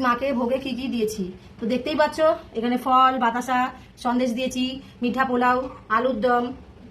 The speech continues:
পরমান্ন, আর এই একটা ভক্তের নামে প-, পরমান্ন আছে, সীমা বোস। তো চলো মাকে এখন ভোগটা খাইয়ে দিই এবারে। জয় সোনা মার জয়, মাকে ভোগটা খাইয়ে দেবো এবারে। জয় মা, মা গো, ভোগ গ্রহণ করো মা, ভোগ গ্রহণ করো মা।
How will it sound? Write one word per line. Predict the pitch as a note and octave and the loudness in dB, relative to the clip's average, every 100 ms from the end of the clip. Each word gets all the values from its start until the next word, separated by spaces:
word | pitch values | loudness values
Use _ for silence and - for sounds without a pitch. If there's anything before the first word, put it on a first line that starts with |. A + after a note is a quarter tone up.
| - - - | -20 -20 -4
পরমান্ন, | B3 B3+ C4 B3 A#3+ C4 - - | 0 2 2 4 2 -2 -8 -2
আর | A3+ A#3 | 0 2
এই | B3+ | 2
একটা | B3 - A#3+ | 0 -2 -2
ভক্তের | A3 A3+ C4 | 0 -2 -2
নামে | C4 B3 A#3+ | 0 2 2
প-, | A#3 A3+ | 0 2
পরমান্ন | A#3 A#3 A#3 | 2 4 2
আছে, | A3+ A#3+ | 2 0
সীমা | A#3+ A3+ A3+ | 0 0 0
বোস। | A3 C4+ - - - - | 0 -2 -4 -14 -18 -8
তো | |
চলো | A#3+ C4+ | 0 2
মাকে | C4+ A#3+ B3+ | 4 2 2
এখন | B3 B3+ C4 - - - | 2 0 -2 -4 -12 -2
ভোগটা | A3+ A#3+ | 0 2
খাইয়ে | A#3+ B3+ C4+ | 4 4 4
দিই | C#4+ | 2
এবারে। | C#4 C#4 D#4+ - _ - | 2 4 2 0 _ -2
জয় | A#3 B3 | 0 2
সোনা | C4+ C4+ | 0 -2
মার | C4 | -2
জয়, | A3 B3 C4+ D#4+ - - | 0 0 0 -4 -12 -10
মাকে | A3+ A3 B3+ C4 - | -6 -2 -2 -4 -4
ভোগটা | A3+ A3+ B3 | -4 -2 -2
খাইয়ে | B3+ B3 | 0 0
দেবো | B3 B3 | 2 2
এবারে। | A#3+ B3+ F#4 - - - - - - G3 - - - - - - - - | 4 2 0 -4 -10 -12 -20 -20 -18 -16 -16 -20 -20 -20 -20 -20 -20 -10
জয় | G3+ F#3+ | -4 -2
মা, | F3+ F#3 - F#3+ | -4 -8 -12 -12
মা | F3 | -8
গো, | G3+ A#3+ F3 | -8 -8 -8
ভোগ | F3+ | -10
গ্রহণ | F#3+ F#3 | -8 -10
করো | F3 | -8
মা, | F3+ G3 | -8 -6
ভোগ | F3+ | -6
গ্রহণ | F3+ F#3 | -8 -10
করো | F3 E3 | -10 -10
মা। | C#4 | -12